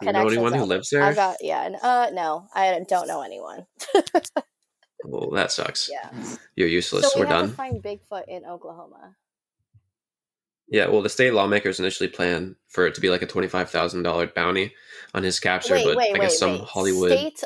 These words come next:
Speaker 2: lawmakers are spending
Speaker 1: Mm-hmm.
Speaker 2: their time setting, b-, like,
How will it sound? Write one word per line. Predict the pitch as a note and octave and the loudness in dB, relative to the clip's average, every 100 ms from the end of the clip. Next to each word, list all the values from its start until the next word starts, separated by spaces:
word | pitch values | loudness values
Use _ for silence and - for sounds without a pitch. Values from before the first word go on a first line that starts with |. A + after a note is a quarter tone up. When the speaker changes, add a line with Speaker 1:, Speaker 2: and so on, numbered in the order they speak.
| - | -8
Speaker 2:
lawmakers | G#3 G#3+ A#3 B3 C4 A#3+ B3 B3+ B3+ B3+ C4 C4 - - | -2 0 2 2 -2 -4 -4 -2 -2 -2 -4 -6 -14 -6
are | A3 G#3+ G3+ G3+ G3 _ _ _ _ _ _ - | -2 0 0 -4 -10 _ _ _ _ _ _ -2
spending | B2+ C3+ A#3 B3 | 2 4 4 2
Speaker 1:
Mm-hmm. | A#3+ | 2
Speaker 2:
their | A3+ | 0
time | A3 A3+ G#3+ G#3 G#3 G#3+ A3+ _ _ _ _ _ | 0 -4 -6 -4 -6 -8 -12 _ _ _ _ _
setting, | - - B3 A#3+ G#3 F3 _ _ _ _ _ _ _ | -4 0 2 0 -6 -10 _ _ _ _ _ _ _
b-, | A3 G#3+ _ G#3 _ _ - | 0 0 _ -20 _ _ 0
like, | A3 G3+ | 2 2